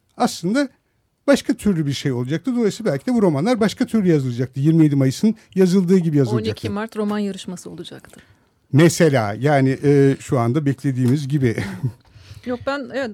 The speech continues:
Speaker 2: anlıyorum bu söylediğiniz şeyi. Sadece mesela bir takım isimler saydınız en sonki programda da. Sevgi Soysal'ı dışarıda tutabiliriz. İşte Latife Tekin'i
Speaker 1: Adalet
Speaker 2: dışarıda
Speaker 1: Ağaoğlu'nu da,
Speaker 2: tutabiliriz.
Speaker 1: e, kesinlikle
Speaker 2: Dolayısıyla
Speaker 1: dışarıda
Speaker 2: öyle bir
Speaker 1: tutarım.
Speaker 2: nokta var ki hani bizimkiler yapsaydı da bu darbe,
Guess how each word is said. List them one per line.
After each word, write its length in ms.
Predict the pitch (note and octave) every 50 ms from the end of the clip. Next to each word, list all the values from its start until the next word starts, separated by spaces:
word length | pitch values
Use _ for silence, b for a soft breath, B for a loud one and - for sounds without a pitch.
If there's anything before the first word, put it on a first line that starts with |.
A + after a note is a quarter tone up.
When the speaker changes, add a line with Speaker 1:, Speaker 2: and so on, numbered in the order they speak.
| F#3+ -
Speaker 2:
anlıyorum 420 | - G#3+ A3 A#3 C4 D4 C4+ A#3
bu 60 | G#3+ G#3+
söylediğiniz 440 | - G#3 G3 F#3+ F#3 G3 G3 G3
şeyi. 180 | - - B3+ C#4+
Sadece 560 | - - B3 B3 B3 C#4 B3+ C#4+ C#4+ C4+ - -
mesela 320 | G#3+ A3 G#3+ - B3+ A#3+
bir 80 | A#3 -
takım 200 | - C#4+ - C4
isimler 300 | C4 - B3 B3+ C4 C4+
saydınız 480 | B3+ - A3 G#3 G3 G3 G3 F#3+ - - -
en 140 | G3+ G3+ G3+
sonki 500 | - - G3 F#3+ - _ _ - - G#3
programda 640 | _ - G3 F#3+ F#3+ F#3+ F#3+ F#3 F#3+ F3+ G3 G3 F#3
da. 180 | F#3 F3+ - -
Sevgi 260 | _ G3 F#3+ F#3+ G3
Soysal'ı 380 | - - F3+ F3 - F#3 F#3+ F#3+
dışarıda 300 | F#3+ - F#3+ F#3 F#3+ F#3
tutabiliriz. 720 | - - _ - F#3 F#3 F#3 F3+ F#3 F#3 F3+ F#3 G3 -
İşte 280 | F#3 - - - F3+ F3+
Latife 320 | F3+ F3 - - - F#3
Tekin'i 260 | - F3+ F3 - -
Speaker 1:
Adalet 180 | - A#2+ A2+ A2+
Speaker 2:
dışarıda 220 | A2+ - - C3+ B2
Speaker 1:
Ağaoğlu'nu 380 | A2+ A2+ A2+ A#2 A#2 A#2+ A#2+ A#2+
da, 160 | A#2 A2 F#2+
Speaker 2:
tutabiliriz. 280 | - C3+ C3+ B2 A#2
Speaker 1:
e, 80 | G#2+ -
kesinlikle 400 | - - A2 - - A#2 A2 -
Speaker 2:
Dolayısıyla 320 | - A3 A#3 - - C#4
Speaker 1:
dışarıda 100 | B3+ A#3
Speaker 2:
öyle 120 | A#3 A#3 B3+
bir 20 |
Speaker 1:
tutarım. 180 | A#3+ B3 B3 B3
Speaker 2:
nokta 240 | B3 - - C4 B3+
var 180 | C4 C#4 E4 E4
ki 160 | - C4 A3
hani 280 | G#3+ G#3 G#3+ G#3+ G#3+ b b b b b b b b b b b b _ -
bizimkiler 600 | G#3 G3 F#3+ G3 A3 G#3+ B3+ A#3+ B3 C4 C4 C4
yapsaydı 480 | C4 B3+ A#3+ B3 - B3+ B3 A#3+ B3+ G#3+
da 120 | A3 G#3
bu 100 | A3 G3+
darbe, 440 | G3 G3+ G3+ G3 F#3 F#3+ F#3+ F#3 -